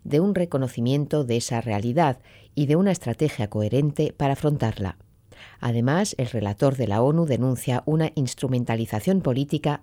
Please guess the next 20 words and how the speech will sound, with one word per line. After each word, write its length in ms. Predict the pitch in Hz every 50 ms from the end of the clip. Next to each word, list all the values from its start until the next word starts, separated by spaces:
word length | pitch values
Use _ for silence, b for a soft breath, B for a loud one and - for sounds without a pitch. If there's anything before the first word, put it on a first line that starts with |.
| -
de 100 | - 127
la 100 | 113 104
tensión 580 | 101 - 104 104 107 - - 147 143 147 151 - -
identitaria. 800 | 170 156 147 135 135 127 156 147 - 110 107 98 98 98 85 - - _ _ _ B B B B B B B B B B B B
En 100 | 165 165
su 120 | - 202
respuesta, 540 | 185 202 190 - - 214 220 214 - - 240
el 80 | 196 143
embajador 500 | 113 110 113 - - 110 104 131 139 123
Blaise 340 | 120 127 135 131 123 - 123
Godet 420 | 131 156 175 147 143 135 135 B B B B B B
se 200 | - - 151 135
felicitó 480 | - 131 147 147 - 180 175 233 240
en 100 | 214 160
nombre 300 | 139 147 160 151 139 123
del 80 | 113 98
gobierno 360 | 107 107 120 131 139 147 147
suizo 420 | 143 - 151 135 123 - - 160
del 160 | 139 110 98 107
informe 520 | 117 - - 175 165 143 127 104 82 b